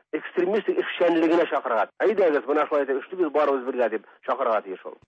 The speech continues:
Экстремизм дигән әйбернең, ә, төшенчәсе Җинаять кодексында ул, э, бөтенләй башка төрле аңлатыла, экстремизм. Шул ике йөз сиксән икенче статья белән безнең күп кенә кешеләрне бөтенләй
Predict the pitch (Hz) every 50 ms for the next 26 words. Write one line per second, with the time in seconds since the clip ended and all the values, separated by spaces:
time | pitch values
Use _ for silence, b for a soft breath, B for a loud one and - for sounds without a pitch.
0 | _ _ - - - - - - - - 170 175 175 147 156 156 160 151 143 151
1 | 143 147 147 147 147 147 143 139 139 143 156 185 208 190 - 135 127 120 117 -
2 | 139 123 143 147 135 - 156 143 135 - - 202 175 - 131 120 - 147 151 156
3 | 151 131 - - - 147 127 120 113 - - - 120 113 107 104 107 110 107 104
4 | B B B B B B - 110 117 117 123 143 - 165 165 151 131 139 139 -
5 | - 185 185 - 175 147 131 120 117 113 139 131 131 123 113 104 - 92 90 95
6 | - - - - 151 147 147 135 123 107 - 78 65 - - - - - 147 135
7 | - - - - - 143 - - 175 165 - - - - - 165 156 151 143 -
8 | 160 - - 175 - 175 170 - 175 156 147 143 135 135 131 135 127 - 143 -
9 | _ - 135 135 131 117 - - - - - 135 135 135 123 131 123 120 120 127
10 | 120 117 123